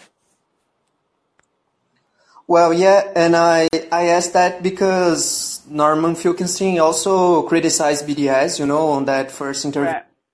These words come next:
Speaker 1: with Katie. So I was
Speaker 2: Yeah.
Speaker 1: curious about that.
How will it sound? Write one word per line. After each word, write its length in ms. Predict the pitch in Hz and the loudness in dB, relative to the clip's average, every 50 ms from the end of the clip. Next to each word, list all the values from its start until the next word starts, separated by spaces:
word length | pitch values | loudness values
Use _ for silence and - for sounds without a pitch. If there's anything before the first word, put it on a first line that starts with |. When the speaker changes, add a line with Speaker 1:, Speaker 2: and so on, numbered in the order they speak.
| _ _ | _ _
Speaker 1:
with 260 | - 143 143 143 - | -8 -8 -8 -8 -6
Katie. 580 | - 147 143 139 143 151 180 180 - - - _ _ _ _ _ _ _ _ _ _ _ | -4 -2 0 0 0 -2 -4 -6 -10 -16 -20 _ _ _ _ _ _ _ _ _ _ _
So 540 | - - - 143 139 139 139 139 139 135 139 | -16 -10 -6 -2 -2 0 0 0 0 0 -2
I 80 | 135 | -2
was 220 | 131 135 139 135 - | -2 -4 -6 -8 -6
Speaker 2:
Yeah. 40 | - | -4
Speaker 1:
curious 300 | 151 143 143 143 143 - - _ _ _ _ _ _ | -2 -2 -2 -2 -4 -6 -10 _ _ _ _ _ _
about 260 | - 131 131 131 - | -4 -4 -2 -4 -4
that. 120 | - - | -8 -14